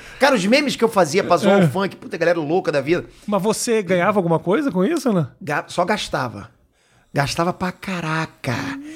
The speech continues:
Speaker 1: Mas, mas gastava muito. Eu falava, "Como assim gastava,
Speaker 2: É.
Speaker 1: né?"
Speaker 2: Com o quê?
Speaker 1: Porque eu descobri que naquela época dava pra, pa-, é, injetar dinheiro no Facebook pra conseguir seguidor, né?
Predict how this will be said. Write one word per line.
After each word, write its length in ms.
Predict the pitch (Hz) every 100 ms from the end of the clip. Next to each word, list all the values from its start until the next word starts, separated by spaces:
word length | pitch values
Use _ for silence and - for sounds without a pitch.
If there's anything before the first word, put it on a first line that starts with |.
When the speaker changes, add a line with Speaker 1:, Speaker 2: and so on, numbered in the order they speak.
| 320 311 294
Speaker 1:
Mas, 240 | 233 190
mas 180 | 240 247
gastava 440 | 254 - 262 262
muito. 280 | 254 247 247
Eu 40 | 247
falava, 160 | 262
"Como 160 | 269 339
assim 240 | - 208
gastava, 500 | 202 - - 175 143
Speaker 2:
É. 140 | 196 175
Speaker 1:
né?" 140 | 170 - -
Speaker 2:
Com 120 | 226
o 40 | 226
quê? 120 | 285
Speaker 1:
Porque 800 | 202 - 240 226 226 220 202 170 - _ -
eu 160 | 208
descobri 680 | 214 214 - 208 190 254 208
que 140 | - 175
naquela 360 | 175 233 226
época 400 | 185 226 226 139 - - -
dava 320 | 226 254 254
pra, 440 | 226 202 165 - _ _ -
pa-, 120 | 226
é, 320 | 196 180 139 -
injetar 440 | 165 175 175 220
dinheiro 400 | 233 202 208 170
no 140 | 165 151
Facebook 800 | 139 147 - 131 202 156 139 117 - -
pra 140 | 180
conseguir 400 | 185 190 190 185
seguidor, 640 | - 226 220 196 196 - -
né? 220 | 151